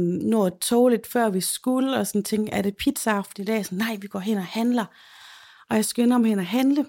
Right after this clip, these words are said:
med Lars og børn, og vi får købt ind til børnenes yndlingspasta-ret, som vitterligt bare er fløde og et par gode pølser og peberfrugt og noget løg og bare tomat,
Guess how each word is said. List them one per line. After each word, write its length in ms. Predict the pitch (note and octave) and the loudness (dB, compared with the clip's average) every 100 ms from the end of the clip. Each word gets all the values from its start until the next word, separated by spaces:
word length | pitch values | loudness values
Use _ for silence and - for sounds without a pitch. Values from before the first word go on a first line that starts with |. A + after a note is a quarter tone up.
| _ _ | _ _
med 120 | F#3+ | -10
Lars 400 | E3+ F#3 A#3+ D4 | -6 -4 -4 -6
og 60 | - - | -8 -2
børn, 300 | C#4 B3 G#3 | 0 0 -4
og 160 | - F#3+ | -6 -4
vi 100 | G#3+ | -4
får 140 | - | -6
købt 220 | G3+ F#3+ | -8 -4
ind 180 | G#3+ G#3 | -2 -2
til 360 | - F#3+ F3 - - - | -4 -6 -8 -10 -12 -4
børnenes 340 | F#3+ F3+ E3+ - | -4 -4 -4 0
yndlingspasta-ret, 960 | A#3 B3+ A3+ - A3 - G#3 F#3 F#3 | 2 4 2 0 -2 -2 -4 -4 -6
som 300 | - F3 E3+ E3+ - | -6 -4 -4 -8 -12
vitterligt 360 | F3 F3 E3+ E3 | -8 -2 -2 -2
bare 220 | E3+ E3 | -4 -2
er 220 | E3 E3+ - _ _ _ _ _ _ _ - | -4 -8 -12 _ _ _ _ _ _ _ 0
fløde 460 | A3+ A3+ A3+ G#3+ | 4 6 4 0
og 180 | F3 F3 G3 | -2 -4 -6
et 140 | F3+ - | -6 -6
par 100 | F3 | -4
gode 260 | G3 G3 | 0 0
pølser 480 | - A3+ A#3 A#3 G#3+ | 2 2 2 -2 -8
og 540 | F#3+ F3 E3+ E3 E3 - _ _ _ _ _ - | -6 -6 -6 -6 -10 -12 _ _ _ _ _ -4
peberfrugt 520 | A3 G#3+ G#3+ F3 F3 | -2 -2 -2 -8 -6
og 80 | F3 | -6
noget 140 | F3 | -4
løg 300 | G3+ A3+ A3+ - | 0 0 -2 -6
og 80 | |
bare 360 | F3 - C2+ D#3 - _ _ _ _ _ - | -4 -4 -4 -8 -14 _ _ _ _ _ -12
tomat, 360 | - C3 - | -8 -6 -8